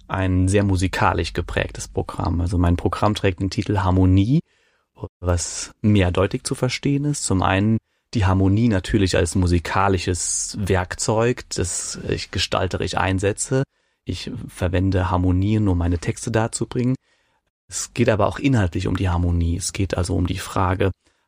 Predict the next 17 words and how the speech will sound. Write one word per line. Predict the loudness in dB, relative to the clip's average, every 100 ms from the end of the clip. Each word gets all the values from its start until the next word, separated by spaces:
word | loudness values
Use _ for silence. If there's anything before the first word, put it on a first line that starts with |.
| -2
Harmonie | 2 4 4 4
in |
der | 2 0
Gesellschaft. | 0 2 2 2 0 0 -4 -18 _ _ -8
Da | -4
wird | -4 -2
zum | 0
Beispiel | 0 -2 0 2 2
auch | -2 -8
der | -6 -2 0
Rechtsruck, | 0 0 -2 2 0 -2 -4
der | 0 0
gerade | 2 2 2 2 0
zu | -4
beobachten | -2 0 2 0 -4 -4 -2
ist, | -2 -2
thematisiert. | 0 0 0 -2 0 2 4 2